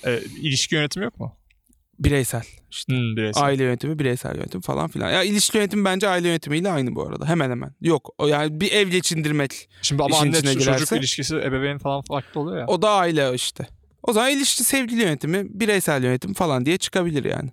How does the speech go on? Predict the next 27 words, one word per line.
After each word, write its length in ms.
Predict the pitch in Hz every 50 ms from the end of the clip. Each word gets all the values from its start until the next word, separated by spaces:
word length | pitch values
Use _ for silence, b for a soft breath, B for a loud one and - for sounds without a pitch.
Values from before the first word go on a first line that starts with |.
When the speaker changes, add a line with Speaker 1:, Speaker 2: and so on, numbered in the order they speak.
| _ - 208
Speaker 1:
Yani 220 | 220 175 131 123 135
evet, 120 | - 139
Speaker 2:
Bu 60 | -
bir 40 | -
Speaker 1:
bireysel 180 | 151 196 226 240
Speaker 2:
hiyerarşik 360 | 240 233 233 233 233 196 165
Speaker 1:
içinde 140 | 156 151 247
Speaker 2:
olarak 340 | 220 208 208 220 233 - -
bence 200 | 214 208 156 170
Speaker 1:
Ben 60 | 220
Speaker 2:
bu 60 | 202
şekilde 280 | 208 - 202 - 180 170
Speaker 1:
beğendim 140 | 175 196 226
ya 60 | -
Speaker 2:
düşünülebilir. 400 | - 190 160 156 156 165 - 120
Speaker 1:
açıkçası. 480 | 123 - - - - - 117 - - 151
Bence 220 | 147 143 143 147
Speaker 2:
Beğendin 200 | 165 170 202 233
Speaker 1:
güzel. 120 | 277 302 247
Speaker 2:
mi? 80 | 190
O 100 | 180 -
zaman 140 | 165 185 208
Speaker 1:
Beğendim, 160 | - - -
Speaker 2:
kapatalım 220 | - - - 311 302
Speaker 1:
beğendim. 160 | 302 226 -
Speaker 2:
ufak 120 | 151 _
ufak. 300 | - - 160 - - _